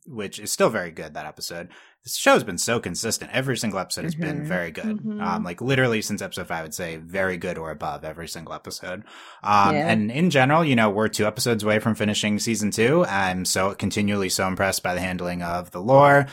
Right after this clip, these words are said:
Speaker 1: Lumity, and the other relationships, the characters. Um, I think we are, uh, like, a great finale away from nailing an all-time, uh, classic, uh, season of television. Uh, super, super high on Owl House season two.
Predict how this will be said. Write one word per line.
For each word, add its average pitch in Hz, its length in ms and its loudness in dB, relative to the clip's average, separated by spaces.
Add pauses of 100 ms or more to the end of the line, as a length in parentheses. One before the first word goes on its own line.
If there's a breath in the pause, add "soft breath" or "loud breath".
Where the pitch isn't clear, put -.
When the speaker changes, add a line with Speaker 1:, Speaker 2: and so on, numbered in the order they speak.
(180 loud breath)
Speaker 1:
Lumity, 120 420 4
and 107 80 4
the 104 60 2
other 95 160 2
relationships, 95 680 -2
the 95 100 -6
characters. 90 680 -2 (320 loud breath)
Um, 92 680 6
I 90 100 -4
think 92 260 -4
we 90 180 -2
are, 85 160 0
uh, 82 320 -2
like, 82 180 -6
a 92 60 -4
great 92 240 -2
finale 90 340 0
away 82 240 -6
from 87 380 -4
nailing 87 560 0
an 85 100 -8
all-time, 82 540 -8 (120)
uh, 78 420 -4 (160)
classic, - 680 -4
uh, 82 180 -6
season - 320 -6
of 76 80 -14
television. 101 600 -14 (300)
Uh, 80 200 -4
super, 95 380 -4
super 85 220 -8
high 80 180 -6
on 92 400 -12
Owl 165 160 -6
House - 200 -8
season 98 280 -12
two. 101 240 -8